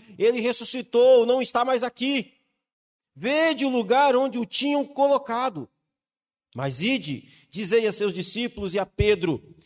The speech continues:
que ele vai adiante de vós para a Galileia. Lá o vereis, como ele vos disse." E saindo elas, fugiram do sep-,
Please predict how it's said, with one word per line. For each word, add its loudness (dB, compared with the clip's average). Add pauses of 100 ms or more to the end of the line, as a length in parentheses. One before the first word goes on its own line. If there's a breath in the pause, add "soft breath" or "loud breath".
que -8
ele -2
vai 0
adiante -2
de -10
vós 2 (200 soft breath)
para -4
a -4
Galileia. 0 (280 soft breath)
Lá 2
o 2
vereis, 0 (280)
como 0
ele 0
vos -4
disse." -6 (460)
E -10
saindo -4
elas, -2
fugiram -6
do -10
sep-, -12